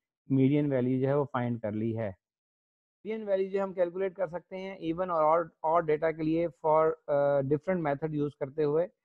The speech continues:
तो ये आपके लिए, अब इसमें कोई confusion है तो आप discuss कर सकते हैं। Next है इसकी properties। Median की properties क्या है कि median is not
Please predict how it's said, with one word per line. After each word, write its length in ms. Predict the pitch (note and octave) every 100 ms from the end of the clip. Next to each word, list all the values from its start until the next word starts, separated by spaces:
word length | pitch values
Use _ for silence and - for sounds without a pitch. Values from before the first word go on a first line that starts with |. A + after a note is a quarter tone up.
| _ _ _ -
तो 440 | D#3+ E3 D#3+ D#3+ D#3+
ये 320 | D#3 F#3 F3+
आपके 340 | E3 D#3 D#3
लिए, 320 | E3+ E3+ E3+ E3+
अब 240 | - C#3+
इसमें 300 | D3+ - E3+
कोई 100 | D#3
confusion 460 | D#3 C#3+ D3+ E3+ D#3+
है 140 | D3+
तो 60 | D#3
आप 140 | C#3+
discuss 300 | C3 - C3
कर 180 | D3 C#3
सकते 280 | C#3 - D3
हैं। 200 | E3+ F#3+ _ _
Next 280 | E3 F#3+ -
है 60 | G#3+
इसकी 180 | - G3+
properties। 640 | E3+ D#3+ F3 D#3+ C#3 G#2 -
Median 360 | C#3 D#3 F3+ G3
की 60 | F#3
properties 560 | D#3+ D#3 F#3 F#3+ F#3
क्या 200 | F#3 F3+
है 220 | F3+ F#3+ - _ _ _ F3+
कि 80 |
median 520 | E3+ E3+ F3+ G3 G3 -
is 200 | E3+ D3+ D#3
not 240 | E3